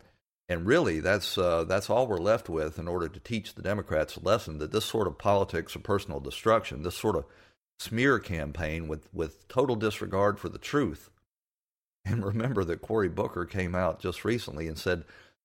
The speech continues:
"The truth of these matters don't matter. The only thing that matters is the questions have been raised." And, uh, and nobody repudiated. So according to him, all you need to do is, uh, raise enough questions,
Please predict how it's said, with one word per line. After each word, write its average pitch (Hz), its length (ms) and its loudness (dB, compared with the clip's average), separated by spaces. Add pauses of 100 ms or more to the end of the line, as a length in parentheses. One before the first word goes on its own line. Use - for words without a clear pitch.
(140)
"The 95 80 0
truth 143 600 2
of 85 160 -4
these 95 280 -2
matters 90 480 0 (240)
don't 107 320 -4 (260)
matter. 95 400 -2 (680)
The 87 60 -4
only 110 380 0
thing 107 280 2
that 76 120 -4
matters 87 580 0
is 85 200 -4
the 82 100 -8
questions 90 640 -2
have 82 180 -4
been 90 180 -2
raised." 87 640 -2 (840)
And, 90 320 0
uh, 80 220 4
and 87 180 0
nobody 101 240 2
repudiated. 85 720 -2
So 92 380 0 (340)
according 127 340 4
to 82 60 0
him, 104 580 0
all 117 160 0
you 127 120 -2
need 127 180 -2
to 104 60 -2
do 120 340 0
is, 92 320 -2
uh, 87 260 2 (400)
raise 123 320 4
enough 104 280 0
questions, 101 800 0